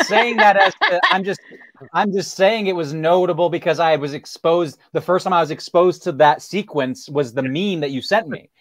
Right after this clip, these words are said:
And then when I was watching, I was like, "Oh yeah, that's that funny meme that Matt sent me that was funny in the time." But the way this guy says the line, it's different. And I feel like it's not just, "I defy you, stars." It's some, there's something incorporated in between "I" and defy.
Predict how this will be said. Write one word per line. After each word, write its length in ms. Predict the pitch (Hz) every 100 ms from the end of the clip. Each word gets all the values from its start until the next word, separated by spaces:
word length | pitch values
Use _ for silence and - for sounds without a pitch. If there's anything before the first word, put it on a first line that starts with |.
| _ 143
And 80 |
then 60 | 156
when 100 | 160
I 60 | 143
was 160 | 139
watching, 280 | 151 208 208
I 20 |
was 80 | 165
like, 220 | 175 170 _ _
"Oh 200 | 269 302
yeah, 420 | 330 392 403 349 185
that's 200 | 247 -
that 240 | 254 -
funny 320 | - 240 233
meme 380 | 220 254 285 220
that 260 | 190 180 - -
Matt 260 | 196 269
sent 220 | - 202 165
me 120 | 139
that 260 | 135 131 -
was 160 | 139
funny 260 | - 185 175
in 40 |
the 80 | 165
time." 320 | 156 247 208 - _ _
But 100 | 202
the 60 | 220
way 180 | 254 339
this 160 | 311 -
guy 140 | 262
says 220 | 247 226
the 100 | 208
line, 260 | 202 226 208
it's 140 | 123
different. 400 | 131 226 214 202
And 80 | 180
I 100 | 180
feel 260 | 170 202 247
like 220 | 208 185
it's 100 | 170
not 260 | 180 185 165
just, 320 | 113 180 -
"I 180 | 156 160
defy 480 | 143 139 - 143 143
you, 240 | 135 127
stars." 580 | 117 - 151 131 113 104 -
It's 160 | -
some, 320 | - 170 175 -
there's 160 | 147
something 300 | - 185 190
incorporated 720 | 160 139 - 165 147 131 113
in 100 | 110
between 340 | 110 - 127 117
"I" 280 | 117 120 117
and 160 | 113
defy. 600 | 104 - 113 113 101 85